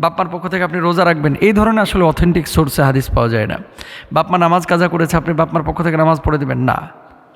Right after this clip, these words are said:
আপনি তার পক্ষ থেকে ফিদিয়া দিবেন, তার জন্য দোয়া করবেন। তিন নাম্বার, বাবা মায়ের জন্য দোয়া করা। কি দোয়া করবেন? "রব্বির হামহুমা কামা রব্বায়ানি সগীরা।" তবে দোয়াটা করতে হবে কখন? নামাজ পড়লেন না, রোজা করলেন না, খালি দোয়া করলে হবে?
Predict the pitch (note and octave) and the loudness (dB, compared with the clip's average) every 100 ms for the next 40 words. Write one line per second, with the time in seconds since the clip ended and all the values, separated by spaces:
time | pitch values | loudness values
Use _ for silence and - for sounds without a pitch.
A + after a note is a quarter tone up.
0 | _ _ _ _ - B2 D3 D3 D3 D3 | _ _ _ _ -6 -4 0 -2 -2 -4
1 | D#3+ E3 - F#3 F3+ F3 C3+ A#2 - - | -4 -6 -2 0 2 0 -2 -6 -10 -16
2 | - - - - - E3 F3 F3 D#3 D3+ | -20 -20 -20 -8 -2 0 0 0 2 0
3 | C#3+ A#2 A#2 - - - _ _ _ _ | -2 -10 -12 -16 -20 -20 _ _ _ _
4 | _ _ _ _ _ _ _ _ _ _ | _ _ _ _ _ _ _ _ _ _
5 | - G3+ G3 F3 C#3+ E3 G3+ G#3 G3 G3+ | -2 2 2 2 2 2 2 2 0 0
6 | F#3+ D#3+ D#3+ D#3 C#3 C3+ G3 G3 F#3 F3 | 0 0 0 0 -4 -4 0 0 2 0
7 | D3+ B2+ - E3+ D#3+ E3 D#3+ F#3 F3 F3+ | 0 -2 0 0 0 -2 -2 0 0 2
8 | E3 - D#3+ D#3 D3 C#3 D3 C#3 - C3+ | 0 0 0 0 0 0 0 0 -2 -4
9 | B2 - - E3 D#3+ F3 F3+ E3+ F3 F#3 | -2 -4 -2 0 2 2 2 -2 0 0
10 | F3+ E3+ E3+ C3+ - - - - - D#3 | 0 0 0 -2 -4 -14 -20 -20 -10 -2
11 | D#3+ F3 D3+ F3+ F3 E3+ D#3 E3 F3+ F3 | 0 0 0 0 2 2 2 2 0 0
12 | F3 E3 D#3 E3 E3 E3 F3 E3+ D#3 C#3 | 0 2 2 2 2 2 2 2 2 -2